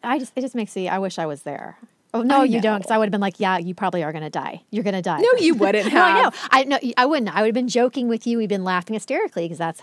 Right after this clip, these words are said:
Speaker 1: that's how we roll, you know?
Speaker 2: No, exactly.
Speaker 1: But I
Speaker 2: You would have been
Speaker 1: totally
Speaker 2: calling out my ridiculousness.
Speaker 1: I am, like, right there with you. You're telling this story, and I'm like, "Yeah, yeah. Mm-hmm." Okay,
Speaker 2: I know.
Speaker 1: so you ha-, made it through that hour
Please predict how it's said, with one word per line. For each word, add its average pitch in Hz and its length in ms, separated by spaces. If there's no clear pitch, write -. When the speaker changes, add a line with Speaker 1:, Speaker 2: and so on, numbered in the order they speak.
Speaker 1:
that's 180 200
how 202 140
we 226 120
roll, 233 480
you 185 100
know? 170 320
Speaker 2:
No, 175 240
exactly. 180 540
Speaker 1:
But 214 40
I 196 240
Speaker 2:
You 214 120
would 220 120
have 262 160
been - 20
Speaker 1:
totally 240 100
Speaker 2:
calling 190 340
out 165 180
my 175 120
ridiculousness. 165 920
Speaker 1:
I 233 120
am, 262 100
like, 240 180
right 190 400
there 175 200
with 165 240
you. 160 100
You're 156 120
telling 214 300
this 185 120
story, 165 300
and 156 60
I'm 147 80
like, 151 180
"Yeah, 180 200
yeah. - 220
Mm-hmm." 208 420
Okay, 214 180
Speaker 2:
I 214 120
know. 247 140
Speaker 1:
so 196 440
you 196 140
ha-, 190 120
made 208 320
it 285 140
through 254 320
that 226 220
hour 185 680